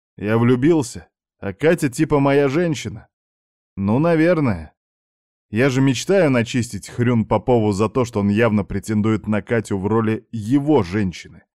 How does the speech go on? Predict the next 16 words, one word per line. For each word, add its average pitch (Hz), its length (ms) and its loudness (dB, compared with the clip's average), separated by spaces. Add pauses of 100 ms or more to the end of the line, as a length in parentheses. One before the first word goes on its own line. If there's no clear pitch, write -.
(460)
Но 107 120 2
я 113 240 4
ему 104 160 2
не 117 140 4
позволю 135 500 0
ее 92 220 -2
заполучить. 101 800 -6 (420)
Стручок 123 600 -2
узлом 110 440 0
завяжу 131 560 -2 (340)
и 117 100 -4
скажу, 151 420 0
что 131 180 -2
так 127 280 0
и 139 60 2
было. 117 400 -2